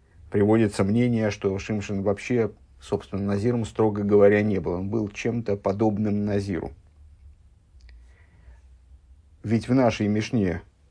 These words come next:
данный ремонт совершается за счет принципа толкования Гзейра Шова, который подразумевает полное перенесение,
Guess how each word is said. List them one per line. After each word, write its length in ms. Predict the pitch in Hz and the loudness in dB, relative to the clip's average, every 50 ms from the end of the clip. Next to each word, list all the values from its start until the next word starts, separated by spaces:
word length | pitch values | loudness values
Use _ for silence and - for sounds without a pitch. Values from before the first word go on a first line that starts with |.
| - - - | -20 -12 -10
данный 420 | 110 107 113 107 107 107 104 104 | -2 0 2 2 2 2 2 4
ремонт 300 | 110 113 117 113 101 101 | 4 4 4 2 0 0
совершается 580 | - - 95 101 98 - 107 92 85 82 - 87 | 0 0 0 0 2 2 2 2 2 0 -4 -4
за 140 | 92 92 | -2 -2
счет 240 | 101 - - 98 87 | -2 -2 -2 -4 -4
принципа 460 | - 110 107 95 - - - - 82 | -2 -4 -4 -4 -4 -8 -10 -8 -8
толкования 600 | - - 101 98 - 101 101 101 90 90 92 92 | -6 -4 -4 -2 0 2 2 2 0 -2 -4 -4
Гзейра 360 | 95 95 98 104 95 95 95 92 | -4 -2 -2 0 0 0 -2 -4
Шова, 400 | - - 196 208 208 196 180 - | -2 2 2 4 4 2 0 -2
который 360 | - - - - - - 160 | -4 -8 -8 -6 -4 -4 -4
подразумевает 600 | - 104 98 98 98 104 107 120 131 123 - - | -4 -4 -2 -2 -2 0 2 2 2 0 0 -2
полное 320 | - 120 120 110 101 92 | -2 -2 0 0 0 -2
перенесение, 800 | 87 - 90 87 98 95 98 - - 95 90 95 92 85 - - | -2 -2 -2 -2 -2 -2 -2 -4 -4 -6 -4 -4 -4 -6 -6 -8